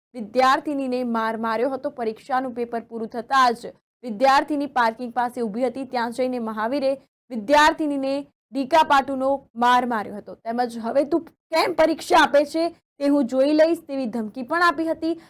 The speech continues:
આ સમગ્ર ઘટના કોલેજના સી સી ટી વી કેમેરામાં કેદ થઈ હતી. ઘટનાને લઈને પોલીસને જાણ કરતા શહેર પોલીસની ટીમ ઘટના સ્થળે પહોંચી સમગ્ર ઘટનાની કાર્યવાહી હાથ ધરી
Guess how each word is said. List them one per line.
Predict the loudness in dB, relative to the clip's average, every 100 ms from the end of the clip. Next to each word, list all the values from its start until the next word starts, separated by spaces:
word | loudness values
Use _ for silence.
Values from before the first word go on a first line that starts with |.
| _
આ | -10
સમગ્ર | 0 0 2 2
ઘટના | 0 -4 -2 -4
કોલેજના | 2 2 2 0 -6
સી | -6 -8
સી | -6
ટી | -6
વી | -4
કેમેરામાં | -6 -4 -4 -4
કેદ | -8 0 2 2
થઈ | 0 0
હતી. | 0 -2 -6 -8 _ -12
ઘટનાને | -10 -2 0 0
લઈને | 0 -2 -4
પોલીસને | -4 -2 0 -2 -4 -6
જાણ | -4 -4 -4
કરતા | -8 -6 -6 -6 _ _ -8
શહેર | -2 0
પોલીસની | 0 0 -2 -4 -8
ટીમ | -6 -4
ઘટના | -4 -6 -6 -8
સ્થળે | -6 -6
પહોંચી | -4 -6 -4 -6 -8 _ _ -10
સમગ્ર | -4 0 0
ઘટનાની | -2 -6 -6 -6 -6
કાર્યવાહી | -4 -4 -4 -8 -8
હાથ | -12 -12 -12 -12
ધરી | -14 -20